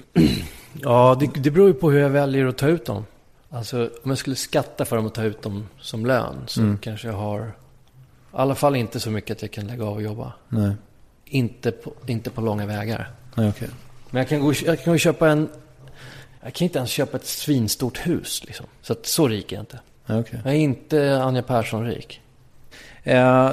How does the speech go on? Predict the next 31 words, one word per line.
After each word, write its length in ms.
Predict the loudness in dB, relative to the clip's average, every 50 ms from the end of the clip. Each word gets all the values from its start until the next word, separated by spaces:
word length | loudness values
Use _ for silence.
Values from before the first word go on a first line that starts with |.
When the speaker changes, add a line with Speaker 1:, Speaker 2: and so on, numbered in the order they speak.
| 0 0
Speaker 2:
du, 460 | 2 4 4 6 4 4 4 4 4 6
ehm, 1200 | 6 4 4 2 0 0 0 -2 -2 0 0 -2 -2 -4 -6 -6 -8 -8 -10 -10 -10 -12 -12 -12 -4
jag 180 | 2 4 4 6
har 220 | 6 6 4 4
ju 280 | 4 4 2 2 2 2
ett 200 | 0 -2 -2 0
par 180 | 2 2 4
stående 560 | 2 0 0 0 0 2 2 2 2 0 -2 -2
frågor 320 | -2 -2 -2 0 0 -2
också. 360 | -4 -6 -6 -8 -8 -8 -8 -10 -14 -10 -4
Speaker 1:
Mm. 220 | -2 -2 -2 -2 -4 -8 -16 -20 _ -2
Speaker 2:
Dels 280 | 4 6 6 6 6 6
så 160 | 6 6 8
har 100 | 8 8
jag 180 | 8 6 6 4
frågan 360 | 2 0 2 2 2 0 2
som 200 | 2 4 4 6
är 200 | 6 6 6 6
bara 380 | 4 4 6 6 6 4 2 -2 -6 -14 -20 -20 -20 _ -4
att 140 | -2 2
jag 80 | 2 4
vill 360 | 4 4 4 4 2 0 -2 -4
ha 220 | 0 2 2 2
en 120 | 2 2 2
rekommendation 720 | 0 0 0 -2 -2 -2 -2 -4 -4 -4 -4 -4 -4 -2
av 340 | 0 0 0 0 -2 -6 -10 -6 -4
precis 400 | -4 -2 0 -2 -2 -2 -2 -4
vad 120 | -6 -6
fan 280 | -4 -4 -4 -4 -4 -6
som 160 | -6 -6 -6
helst. 400 | -6 -6 -6 -8 -12 -14 -18